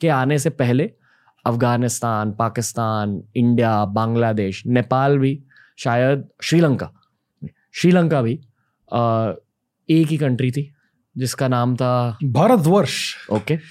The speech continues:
Speaker 2: So, हम एक civilization है, Civilization
Speaker 1: हम्म।
Speaker 2: मतलब संस्कृति,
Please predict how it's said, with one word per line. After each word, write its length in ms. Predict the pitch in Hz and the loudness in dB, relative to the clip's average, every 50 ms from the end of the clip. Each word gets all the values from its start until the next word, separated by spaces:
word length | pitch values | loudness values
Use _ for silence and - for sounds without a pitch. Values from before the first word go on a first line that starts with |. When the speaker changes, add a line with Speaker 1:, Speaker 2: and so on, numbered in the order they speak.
| - - - _ - | -20 -20 -20 _ -4
Speaker 2:
So, 120 | - 233 233 - - 151 - - | -4 -4 -4 -4 -10 -8 -2 0
हम 220 | 151 196 226 214 | 4 4 4 4
एक 180 | - 220 220 - | 2 0 0 0
civilization 800 | - - 175 156 175 180 180 175 156 156 165 151 - 170 156 147 | 0 2 4 4 4 6 6 4 4 4 2 2 4 2 4 4
है, 100 | 180 190 | 4 2
Civilization 540 | - - 156 147 156 170 160 151 127 - 175 | 2 2 2 4 4 4 4 2 2 2 2
Speaker 1:
हम्म। 100 | 170 160 | 2 0
Speaker 2:
मतलब 280 | 160 160 170 165 147 | 0 0 -2 -2 -2
संस्कृति, 800 | 143 - - 156 165 156 160 - 180 180 156 165 190 202 - | -2 -2 2 2 2 2 2 2 0 0 0 0 -4 -4 -6